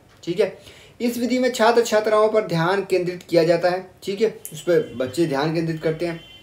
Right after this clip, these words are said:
इस विधि में सभी छात्र क्या करते हैं, छात्रों द्वारा समस्या उत्पन्न करवाकर समाधान किया जाता है। बच्चों में आप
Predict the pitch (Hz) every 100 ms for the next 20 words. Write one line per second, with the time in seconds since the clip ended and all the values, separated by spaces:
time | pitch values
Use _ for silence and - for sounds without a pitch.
0 | - - _ _ _ - - - 185 180
1 | 202 226 196 208 233 220 185 170 175 185
2 | 202 151 131 120 - - - - 180 262
3 | 269 240 240 233 214 214 208 233 220 220
4 | 220 214 190 185 190 208 - 170 156 156
5 | 151 135 117 107 135 180 180 262 262 196
6 | 202